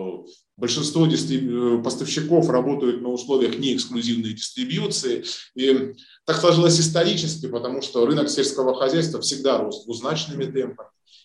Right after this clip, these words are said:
иногда прямо сильно двузначными. И поэтому очень правильно все поставщики стремились иметь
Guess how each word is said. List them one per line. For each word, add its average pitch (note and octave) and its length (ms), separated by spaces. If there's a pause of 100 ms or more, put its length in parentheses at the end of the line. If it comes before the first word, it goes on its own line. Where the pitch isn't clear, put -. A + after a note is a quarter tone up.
иногда A#2 360
прямо A2+ 360
сильно B2 400
двузначными. B2 800 (220)
И A#2+ 80
поэтому C#3 1000
очень D3+ 260
правильно D3 720
все D3 180
поставщики C3+ 640
стремились B2+ 600
иметь C3+ 420